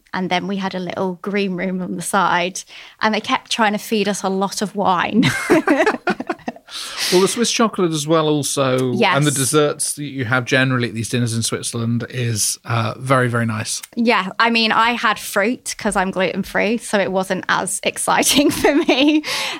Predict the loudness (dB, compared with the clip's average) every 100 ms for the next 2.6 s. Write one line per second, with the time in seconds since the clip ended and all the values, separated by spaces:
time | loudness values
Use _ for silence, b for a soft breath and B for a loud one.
0 | B 0 2 4 2 0 -2 -2 -2 2
1 | 2 0 -2 -2 -2 -2 -4 -4 -8 -12
2 | -8 -4 -4 -4 -8 -8